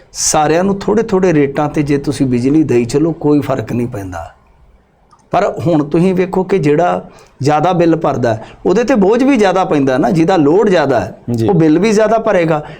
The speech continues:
Speaker 1: ਤੇ ਉਹਦੇ 'ਤੇ ਹਮੇਸ਼ਾ ਮਹਿੰਗਾਈ ਦੀ ਮਾਰ ਵੀ ਜ਼ਿਆਦਾ ਪਏਗੀ।
Speaker 2: ਜੀ।
Speaker 1: ਤੇ ਇਹ ਕਹਿ ਦਿੱਤਾ ਜਾਂਦਾ ਹੈ ਕਿ ਇਹ ਅਮੀਰ ਆ। ਅਮੀਰ ਮਿਡਲ ਕਲਾਸ ਦੀ ਵੀ ਜੇ ਦੇਖ ਲਓ ਕੰਜ਼ੰਪਸ਼ਨ ਜਿਹੜੀ ਆ ਉਹ ਕਈ ਵਾਰ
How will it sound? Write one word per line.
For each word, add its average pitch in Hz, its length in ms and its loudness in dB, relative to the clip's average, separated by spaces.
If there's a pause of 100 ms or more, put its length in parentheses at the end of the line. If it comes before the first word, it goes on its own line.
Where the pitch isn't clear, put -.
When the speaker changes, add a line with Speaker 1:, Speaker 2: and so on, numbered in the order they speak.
(100)
Speaker 1:
ਤੇ - 80 0
ਉਹਦੇ 262 400 2
'ਤੇ 302 200 0
ਹਮੇਸ਼ਾ 170 560 0
ਮਹਿੰਗਾਈ 196 420 2
ਦੀ 226 360 0
ਮਾਰ 156 260 2
ਵੀ 196 120 2
ਜ਼ਿਆਦਾ 131 320 0
ਪਏਗੀ। 92 460 -10 (380)
Speaker 2:
ਜੀ। 101 140 -4
Speaker 1:
ਤੇ - 60 -2
ਇਹ 233 200 2
ਕਹਿ 226 140 0
ਦਿੱਤਾ 220 260 -2
ਜਾਂਦਾ 185 300 2
ਹੈ 185 60 2
ਕਿ 190 260 -2 (300)
ਇਹ 220 160 4
ਅਮੀਰ 139 460 2
ਆ। - 100 -8 (1200)
ਅਮੀਰ 117 220 0 (220)
ਮਿਡਲ 226 320 2
ਕਲਾਸ 247 380 0
ਦੀ 220 220 0
ਵੀ 247 240 2
ਜੇ 190 200 2 (200)
ਦੇਖ 147 240 0
ਲਓ 214 120 2
ਕੰਜ਼ੰਪਸ਼ਨ 160 600 0
ਜਿਹੜੀ 151 300 2
ਆ 147 80 2
ਉਹ 180 60 0
ਕਈ 175 160 0
ਵਾਰ 165 300 0